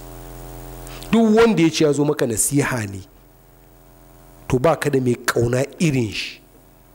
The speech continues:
Ƙila ya ga kuskuren ka ne, kai ma'asumi ne, Allah ne ya aiko ka? Allah ne ya aiko ka? In kai kuskure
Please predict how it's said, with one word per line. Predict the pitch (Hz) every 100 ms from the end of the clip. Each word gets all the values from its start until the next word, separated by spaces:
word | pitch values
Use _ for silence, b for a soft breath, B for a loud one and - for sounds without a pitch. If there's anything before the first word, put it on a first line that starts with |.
| _ _ -
Ƙila | - 170
ya | 147
ga | 135
kuskuren | 131 131 - 147 123
ka | 117
ne, |
kai | 120 151
ma'asumi | 170 143 - 160 143
ne, | 151
Allah | 165 175
ne | 156
ya | 156
aiko | 151 160
ka? | 160 160 - _ - - - - - - - - - - - - - - - 151
Allah | 180 196 180
ne | 165 165
ya | 170
aiko | 170 160 180
ka? | 175 160 - - -
In | 147
kai | 156
kuskure | 160 143 - 151